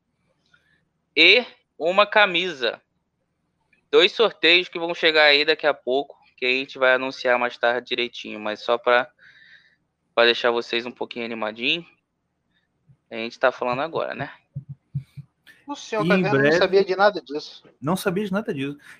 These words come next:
Speaker 3: Então, uma coisa que eu vou
Speaker 2: É.
Speaker 3: falar aqui, que talvez o Mordecai não saiba, mas eu tava conversando com o Tião, também,
Speaker 2: Tava?
Speaker 3: isso aí, isso é, fica quieto.
Speaker 2: <laughs> Não lembro
Speaker 3: Eu
Speaker 2: não.
Speaker 3: tava, não, você vai lembrar.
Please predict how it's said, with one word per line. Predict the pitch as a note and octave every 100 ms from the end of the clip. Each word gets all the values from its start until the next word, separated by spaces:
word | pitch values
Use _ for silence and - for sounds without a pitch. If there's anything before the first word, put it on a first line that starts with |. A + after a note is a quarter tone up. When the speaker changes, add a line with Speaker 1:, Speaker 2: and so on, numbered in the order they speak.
| -
Speaker 3:
Então, | D#3 G#3+
uma |
coisa | G#3+ G3+
que | F#3+
eu |
vou | F3+
Speaker 2:
É. |
Speaker 3:
falar | E3 D3+
aqui, | C#3+ C#3+
que | C#3+ C#3+
talvez | D3 A#2+ C3+
o | C3
Mordecai | C3 B2 A#2 B2
não | A2
saiba, | - D#3 B2+
mas | A2+
eu |
tava | - A#2
conversando | B2 A2 A#2
com | A2 A2
o |
Tião, | - D3+ A#2+ _ _ _ _ _ _ _ _ _ _
também, | - F#3+ C#3+ D3 G3+
Speaker 2:
Tava? | A#3 C4+ -
Speaker 3:
isso | A#2+ B2+
aí, | C3+
isso | C#3+ C#3+ C#3 -
é, | C#3+ - - - - - -
fica | - D3+
quieto. | A2 - _ _ _ _ -
Speaker 2:
<laughs> | - - - - - G4 F#4+ G4 - F4+ G4 - - - _ -
Não | F#3
lembro | G#3 C#3+
Speaker 3:
Eu | C#3
Speaker 2:
não. |
Speaker 3:
tava, | - B2 D3 D#3+ F#3+ D3+ - _ _ -
não, | D#3 C3+
você | D3+
vai | E3+
lembrar. | C#3+ A2 -